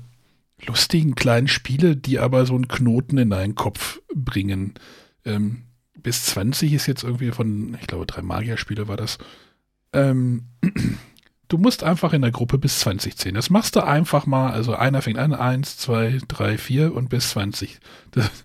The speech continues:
das mache ich immer zum Aufwärmen und alle denken sich immer, „Was zur Hölle machen wir hier?“ <laughs> Und dann, äh, ziehst du aus diesem Kartenstapel, t-, tauschst du einfach zwei Ziffern oder zwei, zwei Zahlen.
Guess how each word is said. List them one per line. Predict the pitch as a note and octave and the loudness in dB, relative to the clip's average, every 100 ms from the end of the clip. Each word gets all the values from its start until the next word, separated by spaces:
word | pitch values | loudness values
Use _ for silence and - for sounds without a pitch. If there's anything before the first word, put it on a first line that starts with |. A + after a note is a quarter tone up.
| - - | -18 -2
das | D#3 | 2
mache | D3+ E3 | 4 4
ich | F#3 | 4
immer | E3 | 2
zum | D3 D#3 | 0 0
Aufwärmen | B2+ F3 - A2 E3+ | 4 2 2 4 4
und | C3 | 4
alle | - D#3 D#3 | 2 2 4
denken | D3 F3 D#3+ | 2 2 0
sich | C3+ C3+ | 0 2
immer, | D3 C3+ | 4 4
„Was | A#2+ - - | 2 2 2
zur | C3 | 0
Hölle | C#3 B2+ | 0 0
machen | - B3 A#3 E3+ | -2 -2 2 2
wir | G2+ G2 | 2 -2
hier?“ | C#3 D#3+ - | 2 2 0
<laughs> | - - F#3+ G#3+ G#3+ E3 - _ - - - - _ - | 0 4 4 2 2 2 0 _ -20 -20 -20 -20 _ 0
Und | E3+ | 2
dann, | G3 A3+ - - | 4 0 -8 2
äh, | E3+ D#3+ D3+ D3+ | 4 4 2 0
ziehst | - G3+ - | 4 4 6
du | D#3 | 4
aus | C#3+ | 4
diesem | D3+ C#3+ A#2+ A#2+ - | 2 2 2 0 -4
Kartenstapel, | - C#3 B2 D#3 - E3+ E3+ G#3 G#3 | 0 2 2 2 4 4 6 4 4
t-, | - - - - - | -2 -8 -10 -16 -4
tauschst | C#3 C#3+ - | 2 2 4
du | F#3+ | 2
einfach | C3+ D3 E3 | 2 2 0
zwei | - C#3+ B2 | 0 2 2
Ziffern | - - - G2+ E2+ F#2 - _ _ _ _ | 2 2 2 0 -4 -10 -16 _ _ _ _
oder | A#2 A2 | -4 -2
zwei, | - B2 A2+ A#2 | 2 2 2 0
zwei | - - A#2+ | -2 -2 0
Zahlen. | - D3 C3 A#2+ G#2 | 2 4 4 2 -2